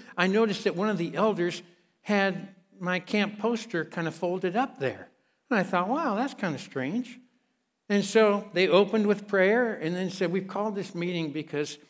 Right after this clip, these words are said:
uh, a few of the elders are concerned about the camp poster that you sent out to everyone." I said, "Whoa, what, what?" So they opened it up. I had all the camp dates down there. And then on one side, I had a real big picture of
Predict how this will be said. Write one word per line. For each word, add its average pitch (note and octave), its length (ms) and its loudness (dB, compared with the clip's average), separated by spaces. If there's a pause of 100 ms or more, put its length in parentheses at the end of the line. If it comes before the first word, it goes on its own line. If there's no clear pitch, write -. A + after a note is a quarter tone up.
(480)
uh, D3 200 0
a C3+ 40 -4
few G3 180 0
of F#3 60 4
the E3 140 0
elders E3+ 260 2
are C#3+ 80 -2
concerned D#3+ 420 -4
about C3 220 0
the - 60 -8
camp - 340 -6
poster D#3 320 -4
that A#2+ 180 -8
you C3 120 -6
sent B2+ 280 -6
out B2+ 220 -6
to A2+ 80 -14
everyone." A2+ 480 -6
I - 40 -20
said, - 160 -16
"Whoa, B3 160 -2
what, F3+ 420 -8
what?" - 240 -10 (480)
So E3 160 -2
they D#3 300 0 (280)
opened G3 380 2
it C#3+ 140 0
up. G#3 520 0 (460)
I D#3 80 2
had E3+ 120 6
all D#3 120 2
the F3+ 80 -2
camp F#3+ 340 0
dates A3 460 2
down G3+ 380 0
there. B3 280 2 (300)
And G3+ 160 6
then G3+ 400 2 (180)
on F3+ 220 2
one A#3 180 4
side, G#3 260 2
I F3 40 2
had E3 200 4
a C#3+ 120 0 (240)
real A3+ 280 4
big G#3 280 2
picture G3+ 480 0
of D3 340 2